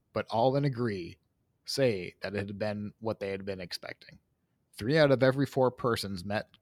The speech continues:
Captain Selman said Captain Selman had done the proper thing in killing Hardin and taking no chances,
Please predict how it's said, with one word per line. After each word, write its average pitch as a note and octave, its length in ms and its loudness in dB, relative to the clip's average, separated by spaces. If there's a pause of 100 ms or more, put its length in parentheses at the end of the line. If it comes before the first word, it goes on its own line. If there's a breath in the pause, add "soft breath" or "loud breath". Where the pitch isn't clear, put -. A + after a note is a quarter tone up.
(160)
Captain A2 360 -8
Selman F2 520 -6 (340)
said A#2 280 -4
Captain A2+ 340 -8
Selman G2 420 -6
had G2+ 260 -8
done G#2 240 -4
the G#2 60 -6
proper G2 400 -6
thing F#2+ 280 -10
in F#2+ 100 -10
killing G#2+ 340 -6
Hardin E2 460 -12 (540)
and G#2 160 -4
taking F#2 360 -8
no F2 120 -8
chances, - 560 -12